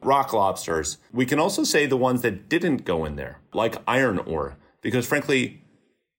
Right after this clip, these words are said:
China needs iron ore from Australia. And the other thing that's really interesting here is when we talk about commodities, you know, these are fungible things that can be sold on the global market. So the interesting part is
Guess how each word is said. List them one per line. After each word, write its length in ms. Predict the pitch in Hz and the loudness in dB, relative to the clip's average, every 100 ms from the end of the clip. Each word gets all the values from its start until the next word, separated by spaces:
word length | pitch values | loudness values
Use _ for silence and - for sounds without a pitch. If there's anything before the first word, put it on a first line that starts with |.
| - | -6
China 420 | 151 139 131 - | 0 2 2 2
needs 500 | 95 107 135 156 156 | 2 4 6 6 4
iron 460 | - 87 87 95 92 | 0 -2 0 2 2
ore 420 | 95 95 95 90 | 2 2 2 2
from 380 | - - 113 113 | -2 0 2 2
Australia. 800 | - 92 95 - 131 127 78 71 - - _ _ - | -2 -2 -2 0 2 2 2 -4 -16 -20 _ _ -4
And 360 | 110 113 113 | 0 2 0
the 120 | 117 147 | 2 4
other 180 | 151 | 4
thing 160 | 151 135 | 2 2
that's 220 | 123 - | 0 0
really 300 | 107 110 113 | 0 0 0
interesting 480 | 90 90 110 120 117 | -2 -4 -4 -2 -2
here 320 | 113 76 85 | -2 -2 0
is 500 | - 95 92 92 - - | 0 0 -2 -4 -8 -4
when 160 | 101 | 0
we 100 | 98 | 0
talk 220 | 101 113 | 0 -4
about 300 | - 104 104 | 0 0 0
commodities, 1000 | - 110 120 143 95 78 90 196 - - - - | -2 0 2 2 0 -2 0 0 -2 -4 -10 -6
you 100 | 127 | 0
know, 220 | 113 120 123 | 0 -2 0
these 240 | 127 123 | 2 4
are 160 | 123 120 | 2 2
fungible 1080 | - - - 180 196 101 101 104 104 - - | -4 -4 0 2 2 2 2 2 0 -8 -2
things 200 | 117 117 | 0 0
that 100 | 123 | 0
can 120 | 123 | 2
be 80 | 120 | 2
sold 320 | - 120 131 | 2 2 0
on 380 | - 110 110 113 | -2 0 0 0
the 80 | 107 | 0
global 280 | 113 110 | 0 2
market. 300 | 113 131 113 | 0 0 -2
So 140 | - 101 | -2 0
the 160 | 107 | 0
interesting 480 | 131 143 175 - 113 | -2 -4 -4 -4 -6
part 320 | 104 101 95 | -2 -2 0
is 260 | 101 98 | 0 -2